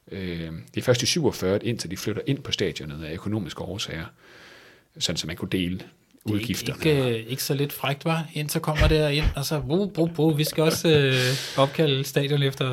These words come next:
Speaker 1: Ja.
Speaker 2: en, der har spillet mest hos os.
Speaker 1: Så, så der er forskellige forklaringer. Øhm, Milan, meget af de historiske årsager, og ejerskabet Inter, øh, meget på grund af, at en af de største italienske spillere nogensinde, Giuseppe Meazza, han var,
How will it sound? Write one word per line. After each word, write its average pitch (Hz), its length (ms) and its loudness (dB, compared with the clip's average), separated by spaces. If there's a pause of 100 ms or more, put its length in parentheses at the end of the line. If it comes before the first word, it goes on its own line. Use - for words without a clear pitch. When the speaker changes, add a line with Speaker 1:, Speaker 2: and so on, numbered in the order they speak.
Speaker 1:
Ja. 120 40 -2
Speaker 2:
en, 120 40 -6 (280)
der 110 60 -2
har 135 100 2
spillet 135 240 0
mest 143 220 -2
hos 135 120 -6
os. 139 220 -4 (140)
Speaker 1:
Så, - 320 -4
så 95 160 0
der 107 100 4
er 113 60 10
forskellige 131 640 8
forklaringer. 98 500 0 (180)
Øhm, 87 600 -4 (760)
Milan, 120 420 4 (140)
meget 113 320 2
af 117 60 6
de 110 80 4
historiske 104 600 6
årsager, 95 480 4 (240)
og 92 100 -2
ejerskabet 92 760 0 (120)
Inter, 95 380 2 (720)
øh, 92 340 -4
meget 95 220 2
på 98 60 -4
grund 95 240 0
af, 85 200 -2
at - 260 -8 (920)
en 120 120 2
af 92 60 0
de 92 60 0
største 95 420 2
italienske 123 440 2
spillere 101 240 0
nogensinde, 92 460 0
Giuseppe - 320 -4
Meazza, 85 360 -4
han 90 260 -4
var, 82 240 -4